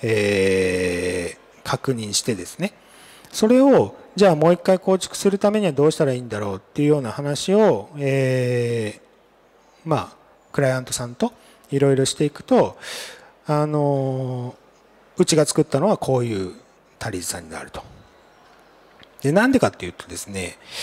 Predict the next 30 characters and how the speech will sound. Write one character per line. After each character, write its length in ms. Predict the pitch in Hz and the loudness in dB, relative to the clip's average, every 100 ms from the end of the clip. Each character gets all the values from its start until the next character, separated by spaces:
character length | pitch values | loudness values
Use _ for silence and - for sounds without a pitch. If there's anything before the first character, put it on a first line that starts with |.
| - - - _ _ | -10 -12 -18 _ _
あ 120 | 135 135 | 0 0
の、 420 | 135 127 123 131 | 0 0 -2 -2
こ 100 | - | 2
れ 480 | 214 214 208 202 196 | 4 4 4 2 0
全 300 | 185 262 269 | 2 2 4
部 80 | 170 | 4
オ 60 | 147 | 4
ペ 120 | 165 | 4
レ 140 | 165 | 4
ー 20 | |
シ 100 | 160 | 4
ョ 60 | 165 | -2
ン 140 | 160 | 0
も 200 | 180 170 | 4 4
今 180 | 139 156 | 4 0
ま 120 | 156 | 2
で 80 | 143 | 0
の 120 | 117 | -2
タ 120 | - 127 | -4 -4
リ 100 | 120 | -4
ー 40 | |
ズ 60 | 104 | -6
さ 120 | 98 | -12
ん 60 | |
と 120 | 92 101 | -12 -10
同 200 | 110 107 | -8 -8
じ 100 | 107 | -8
で 120 | 104 | -8
す 40 | |
し 440 | - - 110 90 | -8 -6 -8 -8